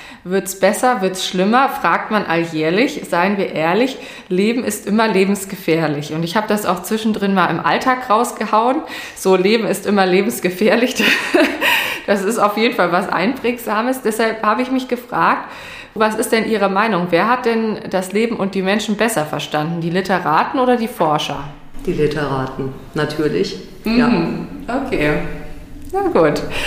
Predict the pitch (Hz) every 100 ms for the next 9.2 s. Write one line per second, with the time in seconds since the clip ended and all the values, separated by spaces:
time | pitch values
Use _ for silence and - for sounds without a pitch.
0 | - - 190 294 196 - 170 170 202 -
1 | 214 196 202 233 262 247 233 208 202 196
2 | 190 185 170 185 185 165 165 190 254 190
3 | 180 - 180 185 208 214 196 175 180 180
4 | 170 214 - 220 240 254 - 311 - 220
5 | 180 180 - 175 175 180 170 175 - 349
6 | 302 - 247 - 571 539 494 480 440 294
7 | 196 202 233 190 202 208 190 190 190 -
8 | 180 180 180 - 190 - 214 226 233 226
9 | 233 269